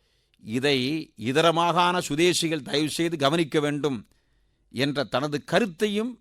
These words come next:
இணைத்து ஒரு ஆலோசனையாக வெளியிட்டிருந்தார். இந்திய விடுதலை போராட்டத்தில் ஆங்கிலம் அறிந்த அறிஞர்கள் மட்டுமல்ல, படித்த, உலகம் தெரிந்த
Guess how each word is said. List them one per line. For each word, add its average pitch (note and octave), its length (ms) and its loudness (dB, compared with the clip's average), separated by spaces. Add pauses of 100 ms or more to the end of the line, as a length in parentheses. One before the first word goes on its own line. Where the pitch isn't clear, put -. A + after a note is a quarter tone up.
(120)
இணைத்து D#3+ 760 0
ஒரு D3+ 160 0
ஆலோசனையாக D#3 840 0
வெளியிட்டிருந்தார். F#2+ 580 -10 (1080)
இந்திய D3 420 -4
விடுதலை C3+ 300 -2
போராட்டத்தில் G#2+ 840 -6
ஆங்கிலம் D3+ 580 -4
அறிந்த A#2+ 380 -4
அறிஞர்கள் B2+ 420 -4
மட்டுமல்ல, G2+ 760 -8 (1040)
படித்த, D3+ 640 0
உலகம் D#3+ 340 -2
தெரிந்த D3 600 -2